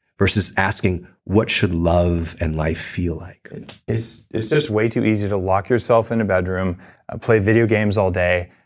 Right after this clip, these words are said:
Speaker 2: and just kinda become a shut-in and,
Speaker 1: Yeah.
Speaker 2: and just never authentically connect with people. And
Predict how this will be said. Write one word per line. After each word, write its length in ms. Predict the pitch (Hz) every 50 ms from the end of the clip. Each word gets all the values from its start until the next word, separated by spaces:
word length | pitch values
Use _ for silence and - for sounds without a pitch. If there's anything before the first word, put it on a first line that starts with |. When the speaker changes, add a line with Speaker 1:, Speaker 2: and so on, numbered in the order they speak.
| _ _ -
Speaker 2:
and 360 | - 104 101 98 98 98 95 92 - - -
just 160 | - 101 -
kinda 120 | - 127 120
become 220 | 113 113 123 117
a 40 | 107
shut-in 600 | 87 - - 117 151 151 110 87 - - - -
and, 140 | - 107 101
Speaker 1:
Yeah. 80 | 104 98
Speaker 2:
and 80 | 107
just 160 | 104 101 - -
never 500 | 107 110 110 110 117 120 113 107 98 95
authentically 600 | 104 98 - - 117 113 117 110 - - 101 -
connect 320 | - 98 95 127 151 -
with 120 | - 101
people. 300 | - - 90 - 95 90
And 160 | 90 92 92